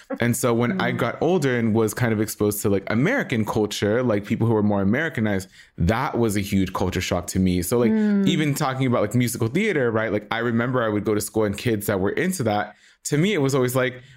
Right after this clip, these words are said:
Speaker 1: "Oh, the Wells Fargo Walk On." And like, "Oh my God, I love that song." And they would start singing and then they would quote something else like, "Sha, sha, da, ba, da." And you would be living like, "I don't know any of these songs." I
Speaker 2: Mm-hmm,
Speaker 1: know,
Speaker 2: mm-hmm.
Speaker 1: like, um,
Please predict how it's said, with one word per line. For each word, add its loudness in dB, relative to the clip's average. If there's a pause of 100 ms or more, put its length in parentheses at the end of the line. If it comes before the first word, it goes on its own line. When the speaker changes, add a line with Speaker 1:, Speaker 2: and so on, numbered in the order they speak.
(120)
Speaker 1:
"Oh, 2
the 0
Wells 0
Fargo 0
Walk 0
On." -2
And 0
like, -2
"Oh 0
my 0
God, 0
I 0
love 0
that -2
song." 0
And -2
they 0
would 0
start -2
singing -2
and 0
then -4
they 0
would -2
quote 0
something -2
else 0
like, 0 (180)
"Sha, -2
sha, 0
da, 0
ba, 0
da." 0
And 0
you 0
would 0
be -2
living 0
like, -2
"I -2
don't 0
know 0
any -2
of 0
these 2
songs." 0 (420)
I 4
Speaker 2:
Mm-hmm, 6
Speaker 1:
know, 4
Speaker 2:
mm-hmm. 4
Speaker 1:
like, 0
um, -2